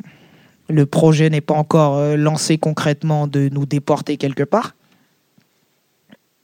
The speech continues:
Donc, il y a ces, ces petits blancs qui se retrouvent complètement, euh, bah, frustrés, qu'on a laissés sur, sur, sur, sur le côté,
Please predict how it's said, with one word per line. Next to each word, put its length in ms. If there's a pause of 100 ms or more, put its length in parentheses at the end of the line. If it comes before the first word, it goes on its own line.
(120)
Donc, 300
il 20
y 60
a 40
ces, 360
ces 160
petits 300
blancs 200
qui 80
se 80
retrouvent 320
complètement, 800
euh, 40
bah, 140
frustrés, 540 (260)
qu'on 220
a 80
laissés 280
sur, 400
sur, 440
sur, 340
sur 160
le 60
côté, 340